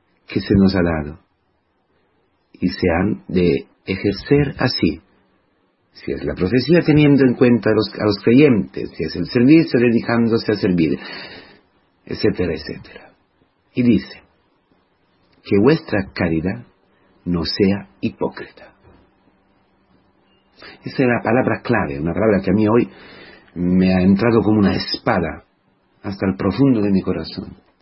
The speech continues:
Os digo sinceramente, "Que vuestra caridad, que vuestro amor no sea hipócrita". Dice el griego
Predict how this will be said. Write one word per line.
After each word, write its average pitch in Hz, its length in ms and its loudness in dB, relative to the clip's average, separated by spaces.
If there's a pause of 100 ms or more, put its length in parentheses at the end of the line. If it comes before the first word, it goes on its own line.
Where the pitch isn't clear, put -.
(140)
Os 80 140 -10
digo 98 200 0
sinceramente, 98 840 -2 (1700)
"Que 90 100 -4
vuestra 104 640 0 (220)
caridad, 80 580 -8
que 92 120 -8
vuestro 107 360 -2
amor 87 320 -2
no 85 140 -2
sea - 340 -4
hipócrita". 107 880 -2 (160)
Dice 113 540 0 (100)
el 90 140 -6
griego 98 580 2